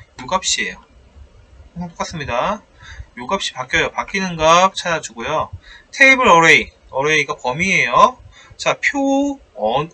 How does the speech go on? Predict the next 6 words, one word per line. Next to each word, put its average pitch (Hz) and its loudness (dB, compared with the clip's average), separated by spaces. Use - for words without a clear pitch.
어디까지 196 -6
범위 165 -2
한, 170 -4
잡느냐 123 -2
하는데, 147 -2
브이루컵은요. 190 2